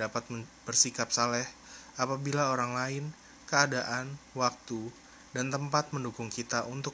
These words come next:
berbuat saleh. Kesalehan kita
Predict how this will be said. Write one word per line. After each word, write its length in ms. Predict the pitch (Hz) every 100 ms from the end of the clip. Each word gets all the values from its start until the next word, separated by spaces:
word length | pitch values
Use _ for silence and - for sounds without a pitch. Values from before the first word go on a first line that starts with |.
| -
berbuat 320 | 113 104 104
saleh. 320 | 104 107 98 - - - - - - - - - - -
Kesalehan 560 | 117 110 107 104 117 117
kita 320 | 120 117 117